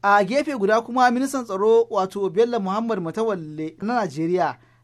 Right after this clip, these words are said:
ya ce zuwan tsoffin 'yan wasan ƙwallon ƙafar ƙungiyar Barcelona zuwa Najeriya alama ce ta cewa ƙasar ta samu ci gaba sosai wajen dawo da tsaro da kwanciyar hankali.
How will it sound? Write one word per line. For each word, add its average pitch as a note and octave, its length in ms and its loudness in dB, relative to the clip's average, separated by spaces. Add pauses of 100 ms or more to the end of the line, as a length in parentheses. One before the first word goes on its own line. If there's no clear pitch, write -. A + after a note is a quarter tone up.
ya D3 180 -8
ce F3+ 160 -6
zuwan F3+ 260 -4
tsoffin F3+ 560 -8
'yan A3 220 0
wasan E3+ 300 -6
ƙwallon F#3 280 -10
ƙafar F3+ 400 -8
ƙungiyar F3+ 400 -6
Barcelona E3+ 540 -2
zuwa F3 200 -6
Najeriya D3+ 500 -6
alama E3+ 320 -2
ce C4 280 -6 (460)
ta F#3+ 120 -6
cewa D3+ 500 -2
ƙasar F#3+ 320 -6
ta F3 160 -4
samu E3+ 520 -8
ci - 280 -8
gaba E3 220 -4
sosai F#3 480 -4 (240)
wajen E3 220 -8
dawo F3 280 -2
da D#3+ 180 -2
tsaro A3 500 2 (100)
da D#3+ 80 -12
kwanciyar D3+ 380 -8
hankali. C#3 520 -10